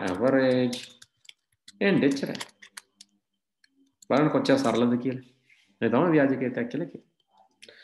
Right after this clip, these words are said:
ඕනනම් මේක කියලා එකක් කියන්න පුළුවන්. දැන් වැඩිපුර කියන්න පුළුවන් මේ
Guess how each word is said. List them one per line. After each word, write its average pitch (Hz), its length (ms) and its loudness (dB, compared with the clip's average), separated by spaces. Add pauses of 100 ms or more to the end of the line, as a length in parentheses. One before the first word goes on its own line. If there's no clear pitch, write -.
(140)
ඕනනම් 147 300 6
මේක 135 160 6
කියලා 123 260 4
එකක් 135 240 2
කියන්න 120 200 4
පුළුවන්. 143 160 0
දැන් 117 120 2
වැඩිපුර 120 340 2
කියන්න 113 300 -2
පුළුවන් 135 220 -2
මේ 113 200 0